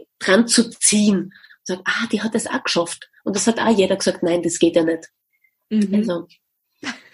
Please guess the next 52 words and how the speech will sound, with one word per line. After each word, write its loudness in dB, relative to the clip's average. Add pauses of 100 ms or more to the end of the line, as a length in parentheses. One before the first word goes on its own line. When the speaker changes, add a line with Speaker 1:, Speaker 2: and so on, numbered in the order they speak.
(920)
Speaker 1:
ja. -6 (300)
Speaker 2:
Mit -2
wem 2
würdest 2
du 2
gerne 2
Musik -2
machen? -2
Es -4
kann -2
jetzt, -2
ähm, 0
jemand 0
sein, 2
der 4
noch 2
lebt -2
oder 2
auch 0
schon -2
längst -2
verstorben. -2
Mit -2
wem 6
würdest 2
du -4
dir 2
so -2
richtig 0
wünschen, 2
einmal 0
so -2
eine -2 (340)
coole 4
Jam-Session 0
hinzulegen? -4 (160)
Speaker 1:
Das -14
Speaker 2:
Es -14
dürfen 2
auch 4
mehrere 6
sein. 0
Du 2
kannst -2
ja -2
eine 0
ganze 0
Band 2
zusammenstellen, -4
wenn -4
du -2
möchtest. -4